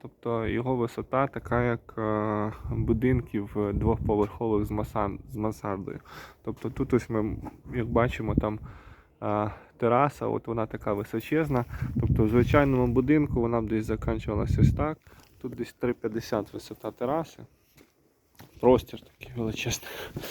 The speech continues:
Направо у нас тут таке крилечко. Володимир Миколайович каже, дуже класно виходиш і зустрічаєш, е, гостів, які йдуть, е, до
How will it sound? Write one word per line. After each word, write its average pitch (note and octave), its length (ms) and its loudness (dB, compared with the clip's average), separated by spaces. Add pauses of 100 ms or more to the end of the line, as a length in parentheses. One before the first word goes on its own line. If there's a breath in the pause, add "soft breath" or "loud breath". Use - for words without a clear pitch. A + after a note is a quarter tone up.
(360 loud breath)
Направо C3+ 560 6
у C3 80 2
нас C3 200 -2
тут B2+ 180 -8 (500 loud breath)
таке - 200 -12
крилечко. E3 640 -2 (880 loud breath)
Володимир A#2+ 320 2
Миколайович A#2+ 540 2
каже, A2+ 280 0
дуже A#2 280 4
класно A#2+ 480 2 (480 loud breath)
виходиш E3 720 0 (460 loud breath)
і B2+ 120 -4
зустрічаєш, A#2 880 0
е, G#2+ 640 -2
гостів, A2 540 -2
які G#2+ 420 -6 (640 loud breath)
йдуть, A2+ 440 0
е, G2+ 300 0 (420 loud breath)
до - 160 -14